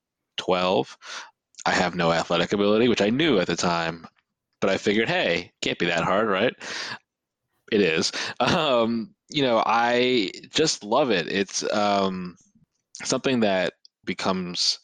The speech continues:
my life for two weeks every few years. It's a combination of things for me. It's the amazing, obviously, athletes and, you know, these performances. Um, it's the ability to see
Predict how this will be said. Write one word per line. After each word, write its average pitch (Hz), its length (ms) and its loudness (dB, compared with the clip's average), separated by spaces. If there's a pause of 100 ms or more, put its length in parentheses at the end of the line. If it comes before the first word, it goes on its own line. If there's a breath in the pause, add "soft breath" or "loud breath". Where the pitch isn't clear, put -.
(580 loud breath)
my 95 140 0
life 98 260 2
for 95 240 2
two 98 260 0
weeks 101 300 0
every 92 220 -2
few 90 160 0
years. 95 600 0 (800)
It's 98 240 0
a 95 80 0
combination 98 580 0
of 98 80 0
things 104 220 0
for 104 100 0
me. 107 280 2
It's 85 320 0
the 87 180 -2
amazing, 92 600 0
obviously, 175 420 0
athletes 175 600 0
and, 175 240 -4 (880 loud breath)
you 101 120 -2
know, 80 140 0
these 82 160 -2
performances. 85 960 0
Um, 82 400 -4
it's 78 100 -6
the 92 80 2
ability 90 360 0
to 87 80 2
see 87 640 0